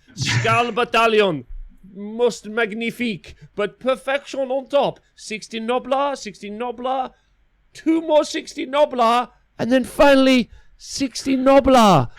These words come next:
So many Noblar, perfection. Exactly what you want.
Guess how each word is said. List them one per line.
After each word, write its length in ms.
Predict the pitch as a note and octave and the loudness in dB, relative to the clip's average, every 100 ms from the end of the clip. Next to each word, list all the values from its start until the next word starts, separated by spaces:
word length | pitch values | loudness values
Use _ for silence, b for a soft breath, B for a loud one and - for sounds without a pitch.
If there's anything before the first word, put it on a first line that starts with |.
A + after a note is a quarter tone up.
| b _ | b _
So 360 | - - C4 | -18 -10 -8
many 340 | C4 B3+ C4 C4 | -6 -6 -6 -6
Noblar, 460 | B3+ B3+ A3+ G3 D3 | -4 -4 0 0 0
perfection. 840 | - B3 - B3+ A#3+ - G#3+ C#3 - - _ _ | 0 0 0 -2 -2 -6 -6 -6 -10 -20 _ _
Exactly 600 | D3+ D3 A#3+ B3+ F4+ C4+ | -14 -4 -2 -2 -4 -4
what 300 | B3 A#3 B3 | -2 0 0
you 120 | A#3+ | -2
want. 440 | A#3+ C#4 C4+ A3 | -2 4 4 2